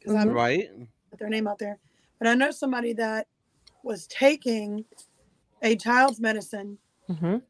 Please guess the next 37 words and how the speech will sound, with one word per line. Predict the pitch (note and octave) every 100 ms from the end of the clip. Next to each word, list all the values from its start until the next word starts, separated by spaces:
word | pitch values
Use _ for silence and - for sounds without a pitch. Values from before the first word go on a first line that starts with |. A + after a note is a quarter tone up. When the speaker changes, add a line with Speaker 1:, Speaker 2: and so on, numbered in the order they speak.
| _ _ -
Speaker 1:
They | A3
didn't | G#3+ A#3
go | A3
to | G#3
school | - B3
for | A3+
the | F#3+
summer | F3 A#3+ A#3 A3
because | G#3+ A3 G#3
they | G#3
said | G3 A#3 A3
it | A3 A3
gave | G#3+ A3+ G#3
them, | A3 G#3+ G#3+ G#3 _ _ _ _ _ _ _ - -
made | C4+ C4
them | A#3 A3
calm | - C4 C4 A3 G3+ G3
and | A3 G#3 G#3 G#3
Speaker 3:
Yeah. | A#2 G#2 - _ _ _ -
Speaker 1:
nerves. | G3+ F#3+ G#3 - - _ _ -
Speaker 2:
Mm-hmm. | F#3 F#3 F#3 F4+ - _
Exactly. | D3 - D#3+ E3+
Speaker 3:
That's | E3 A3+ F3+
another | A#3 A3 A3+ G#3+
thing | - G3+
we're | F#3+
gonna | F3 F3+
talk | - E3 F3+ -
about. | B2 C#3 C3+
Actually, | D#3 D3+ D#3+ D3
there's | D3 A#2+
a |
Speaker 1:
Oh. | G3
Speaker 3:
person | D3+ - C#3
here | C#3
who's | A#2+
gonna, | A#2+